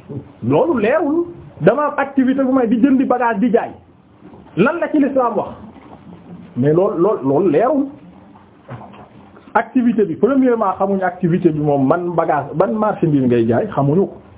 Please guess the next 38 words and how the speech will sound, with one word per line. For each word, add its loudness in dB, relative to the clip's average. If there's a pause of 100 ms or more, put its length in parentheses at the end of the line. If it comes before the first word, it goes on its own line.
(1300)
Transaction 2
bi 0
nan 0
lay 0
demee, 0
xamuñu 0
ko. -10 (1040)
Moo 4
tax -8
il 0
faut 0
laaj -2
yi 2
di 2
leer. 0 (180)
Kii 4
dafa -2
ñëw 2
laaj 0 (400)
ne 2 (440)
Amr 2
ibn 2
Maymun, 2 (120)
rahmatullah 0
alayhi, 2
man 0 (100)
sama 2
yére 2
de, -2 (760)
bu 4
dee, 0
euh, 0 (320)
euh, 0
man 2
yu 0
da 4
cee 2
dal, -2